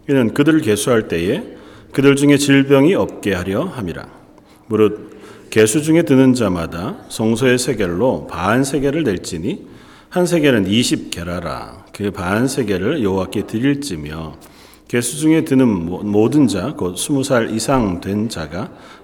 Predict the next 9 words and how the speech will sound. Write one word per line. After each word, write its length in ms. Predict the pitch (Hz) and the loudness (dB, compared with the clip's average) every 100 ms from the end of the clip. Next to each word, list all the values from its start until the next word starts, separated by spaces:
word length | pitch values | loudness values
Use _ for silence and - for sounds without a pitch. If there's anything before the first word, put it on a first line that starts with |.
| 107 | 4
여호와께 380 | 104 117 113 | 6 6 4
드리되, 640 | 160 - 131 90 110 - - - - - - | -2 -2 -4 -4 -6 -10 -18 -20 -20 -12 2
너희의 200 | 131 143 | 4 6
생명을 400 | 143 226 220 208 | 4 4 4 4
대속하기 540 | 147 120 - 131 120 | 2 0 2 2 2
위하여 500 | 101 95 85 92 202 - - 107 | 0 0 -4 -4 -6 -8 -12 -4
여호와께 360 | 92 85 127 | -2 -2 -4
드릴 400 | 127 156 196 - | -2 -2 -2 -4
때에 520 | 82 80 98 82 - | -6 -4 -2 -4 -8